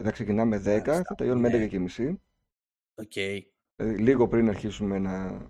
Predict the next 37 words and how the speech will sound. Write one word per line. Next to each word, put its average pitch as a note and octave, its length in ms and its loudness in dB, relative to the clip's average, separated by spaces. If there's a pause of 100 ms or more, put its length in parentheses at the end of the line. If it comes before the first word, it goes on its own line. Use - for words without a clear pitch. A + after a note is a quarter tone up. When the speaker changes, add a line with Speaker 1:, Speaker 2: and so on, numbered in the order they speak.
(180)
Speaker 1:
κουραζόμαστε G#2 680 -6
και B2 80 -8
να G2+ 100 -4
βγαίνει G#2 160 -2
η G2+ 40 -4
κούραση G#2 300 -2
της F#2 160 -12
ημέρας, C#3 340 -4
θα G#2+ 100 -12
κλείνουμε. A#2 600 -4
Speaker 2:
Δεν D3+ 120 2
το F#3 80 6
λες C#3 360 6
λόγω B2 200 8
ηλικίας A#2 400 2
το A2 120 -4
κου-, - 240 -20
το A#2+ 80 -2
Speaker 1:
Όχι. G#2+ 160 -2
Speaker 2:
κουραζόμαστε, G#2+ 680 0
το E3 120 -6
λες F3 140 2
λόγω F#3 420 6
των F3+ 120 4
υποχρεώσεων, E3+ 580 4
των A2+ 120 0
Speaker 1:
Ακριβώς. B2+ 280 0
Speaker 2:
οικογενειακών. C#3+ 320 0 (140)
Speaker 1:
Και - 160 -4
κούρασης C#3+ 420 -4
που - 80 -4
έχουμε C3 220 0
μέσα B2+ 200 -2
σε B2+ 100 -4
όλη A#2+ 120 2
την A2+ 140 2
ημέρα. G#2 380 0